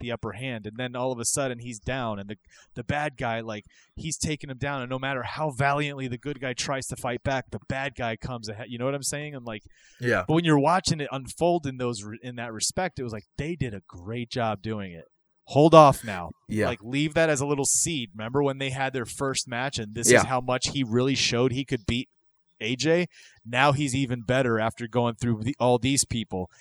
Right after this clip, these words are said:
Speaker 1: and now he faces A J again. You know what I mean?
Speaker 2: Yeah, I like that a lot, a lot. So,
Speaker 1: So it was a
Speaker 2: but
Speaker 1: good
Speaker 2: I'm a big
Speaker 1: match.
Speaker 2: fan.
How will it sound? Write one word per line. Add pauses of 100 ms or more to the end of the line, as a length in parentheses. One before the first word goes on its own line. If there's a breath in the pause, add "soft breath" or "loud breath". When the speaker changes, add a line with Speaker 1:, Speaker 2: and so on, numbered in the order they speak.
(120)
Speaker 1:
and
now
he
faces
A
J
again.
You
know
what
I
mean? (480)
Speaker 2:
Yeah,
I
like
that
a
lot,
a
lot. (420)
So,
Speaker 1:
So
it
was
a
Speaker 2:
but
Speaker 1:
good
Speaker 2:
I'm
a
big
Speaker 1:
match.
Speaker 2:
fan.